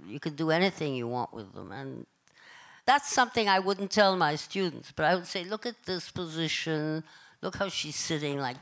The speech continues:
this." Or, you know, and would you put a man in that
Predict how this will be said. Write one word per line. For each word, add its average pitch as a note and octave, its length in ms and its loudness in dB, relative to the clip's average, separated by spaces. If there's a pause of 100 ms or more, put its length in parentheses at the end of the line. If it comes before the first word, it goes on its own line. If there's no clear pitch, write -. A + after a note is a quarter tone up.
(100)
this." C3 580 -4 (800)
Or, B2 220 -20 (320)
you F3+ 100 -2
know, B2+ 280 2
and F#3+ 180 0
would C4 160 0
you D#4+ 200 -4 (300)
put G3 160 6
a F3 60 10
man D#3+ 460 8
in E3+ 200 8
that E3+ 240 6